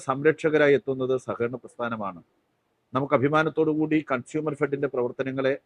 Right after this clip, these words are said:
ആ നിലയിൽ വിലയിരുത്താൻ വേണ്ടി സാധിക്കും. നമ്മുടെ ഓപ്പൺ മാർക്കറ്റിലെ വിലയെ പിടിച്ചു നിർത്തുന്നതിന് സഹായകരമായ തരത്തിലുള്ള ഫലപ്രദമായിട്ടുള്ള വിപണി ഇടപെടലാണ് കൺസ്യൂമർ ഫെഡ് നടത്തുന്നത്. അതിൻ്റെ ഭാഗമായിട്ടാണ് യഥാർത്ഥത്തിൽ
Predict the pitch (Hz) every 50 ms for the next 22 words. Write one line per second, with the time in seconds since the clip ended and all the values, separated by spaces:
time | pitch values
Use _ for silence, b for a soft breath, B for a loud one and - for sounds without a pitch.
0 | - 120 127 139 139 127 127 135 135 131 123 113 110 110 110 104 - 123 117 117
1 | 113 110 104 - 104 95 90 92 - _ _ _ _ _ _ _ _ _ _ _
2 | _ _ _ _ _ _ _ _ _ _ _ _ _ 127 131 143 151 156 160 160
3 | 160 - - _ _ _ _ _ - 131 147 151 - 190 190 185 180 170 165 -
4 | - 170 139 151 156 156 156 160 - _ _ _ _ _ _ _ _ _ _ _
5 | 131 135 135 147 151 147 147 147 - _ 131 127 131 127 - 165 147 139 123 -
6 | 139 135 131 131 131 131 131 131 - _ _ _ _ _ _ _ _ _ - -
7 | 135 113 131 151 156 160 160 170 165 160 160 160 160 143 147 139 135 127 - 139
8 | 135 135 139 139 - _ 117 117 139 135 - 156 151 151 147 147 139 139 - -
9 | 139 131 120 120 113 - 156 165 165 147 127 127 127 131 127 120 117 110 113 110
10 | - 110 104 _ - 131 123 123 123 - 101 110 104 104 95 - _ _ 98 95
11 | 92 _ _ _ _ _ _ _ _ _ _ _ _ _ _ _ _ _ _ _
12 | _ _ _ - 143 151 180 196 214 185 175 156 151 165 180 190 190 185 190 185
13 | - 180 175 147 - 139 156 156 - - 165 147 - 170 175 170